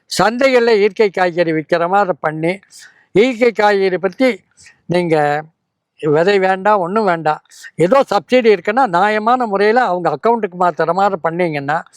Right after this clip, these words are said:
இயற்கை பண்றதுக்கு நிறைய வந்துட்டு இருக்காங்க. இப்ப வந்து நம்ம தமிழக அரசு நெ-, நிறைய, ஆ, அட்வைஸ் பண்றாங்க.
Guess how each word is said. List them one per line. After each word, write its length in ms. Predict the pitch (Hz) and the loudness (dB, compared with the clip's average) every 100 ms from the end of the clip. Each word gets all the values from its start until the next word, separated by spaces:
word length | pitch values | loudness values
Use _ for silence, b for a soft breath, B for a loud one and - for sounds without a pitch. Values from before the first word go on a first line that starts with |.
| B B B | B B B
இயற்கை 440 | - 226 214 233 202 | 0 0 2 0 2
பண்றதுக்கு 400 | 196 185 185 170 | 0 0 -2 -2
நிறைய 320 | 160 175 196 170 | -2 0 2 0
வந்துட்டு 360 | 156 180 185 | -2 -4 -4
இருக்காங்க. 520 | 156 156 143 147 202 - b b b b b | -4 -6 -6 -4 -6 -6 b b b b b
இப்ப 320 | 220 - 269 | -8 -2 0
வந்து 300 | 233 220 220 | 2 0 0
நம்ம 340 | 214 185 170 160 165 | 0 0 0 0 -2
தமிழக 340 | 185 214 180 | -2 -2 -2
அரசு 220 | 170 170 | -2 -4
நெ-, 160 | 170 151 | -4 -4
நிறைய, 600 | 147 170 190 196 170 131 _ B B B B _ 175 | -2 0 2 2 2 -2 _ B B B B _ -2
ஆ, 60 | 160 151 143 143 160 | -2 0 -2 -2 -2
அட்வைஸ் 340 | 165 214 190 - | 2 0 0 -6
பண்றாங்க. 640 | 156 147 135 135 185 | -4 -2 -4 -2 -4